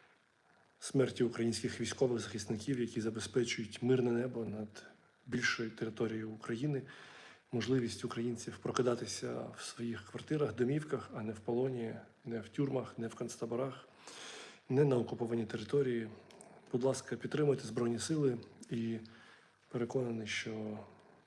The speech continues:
той результат, який Україна отримає в підсумку, буде набагато краще, ніж ми всі очікуємо.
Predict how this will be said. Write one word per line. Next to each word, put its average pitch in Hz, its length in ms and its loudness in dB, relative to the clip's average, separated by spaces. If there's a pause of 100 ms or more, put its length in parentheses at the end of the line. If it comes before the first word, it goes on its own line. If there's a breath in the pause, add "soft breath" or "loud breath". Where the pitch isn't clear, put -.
той 120 240 4
результат, 117 600 0 (360)
який 123 260 -2
Україна 117 380 0
отримає 127 340 -2
в 110 60 -8
підсумку, 123 460 -4
буде 120 300 -2 (560 loud breath)
набагато 123 380 0
краще, 117 440 -2
ніж 107 280 -6
ми 113 60 -6
всі 110 220 -6
очікуємо. 123 520 2